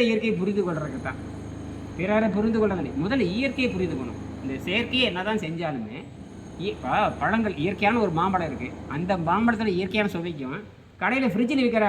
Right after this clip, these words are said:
மாம்பழ சுவைக்கும் வித்தியாசம் இருக்கு இல்லையா? நீங்க என்ன பண்றீங்கன்னா, அந்த ஃப்ரிட்ஜில் இருக்கிறத நம்ம பார்த்து பார்த்து பழைய குஃப்னு மேல வரணும். ஒரு நடிகை இப்படி காட்டணும், அது ஒரு நடிகன் காட்டு, யாரோ ஒரு நடிகை, யாரோ ஒரு நடிகன், அவனுக்கு இந்த மாம்பழத்துக்கு சம்பந்தமே கிடையாது. அப்படி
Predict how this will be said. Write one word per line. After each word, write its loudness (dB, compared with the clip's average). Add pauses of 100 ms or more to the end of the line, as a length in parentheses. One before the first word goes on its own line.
(100)
மாம்பழ 4
சுவைக்கும் 0
வித்தியாசம் 0
இருக்கு -2
இல்லையா? -2 (420)
நீங்க 6
என்ன 6
பண்றீங்கன்னா, 4
அந்த 4
ஃப்ரிட்ஜில் 2
இருக்கிறத 4
நம்ம 4
பார்த்து 4 (160)
பார்த்து 4 (140)
பழைய 2 (880)
குஃப்னு 2
மேல 6
வரணும். 2
ஒரு 2
நடிகை 4
இப்படி 2
காட்டணும், -2 (520)
அது 2
ஒரு 2
நடிகன் 4
காட்டு, 0 (180)
யாரோ 6
ஒரு 8 (100)
நடிகை, 2 (260)
யாரோ 6 (100)
ஒரு 2 (100)
நடிகன், 2 (380)
அவனுக்கு 4
இந்த 2
மாம்பழத்துக்கு 4 (160)
சம்பந்தமே 4 (100)
கிடையாது. 0 (300)
அப்படி 4